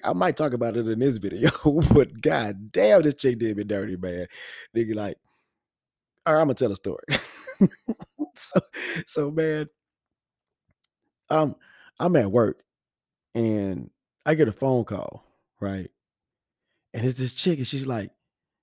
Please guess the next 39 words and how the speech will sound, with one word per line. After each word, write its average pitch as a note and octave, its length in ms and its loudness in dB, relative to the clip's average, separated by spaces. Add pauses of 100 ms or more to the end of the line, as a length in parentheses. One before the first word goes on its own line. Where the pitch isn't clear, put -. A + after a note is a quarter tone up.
(200)
"Hey, C#3 420 -2 (120)
do C#3 80 4
you F#3 120 0
know G3 160 2
where F3 100 2
your E3 100 -2
girlfriend F3 520 -2
is?" E3+ 280 -8 (460)
And C3 80 -4
I C#3+ 60 2
was C#3 120 0
like, A#2 260 -4 (340)
"Yeah, F#3+ 240 -2
she D3 240 -4
at D3 60 -2
home." D#3+ 400 -6 (400)
<laughs> - 80 0 (560)
And B2+ 80 0
the C3+ 100 2
girl B2+ 240 0
like, G#2+ 200 -6
No, A2+ 220 2
she C3+ 200 -6
not. G3+ 280 -6 (480)
She F#3 300 -4
at C3+ 160 -4
the, - 200 -4
um, A#2 540 -4 (180)
what E3 280 -18
you F#3+ 60 -16
say? F#3 200 -12
I E3+ 40 -12
think - 60 -8
she D#3+ 80 -6
said, A2+ 160 -8
"She G3+ 180 -4
at E3 140 -2
the C#3 100 -2
mall E3 420 -2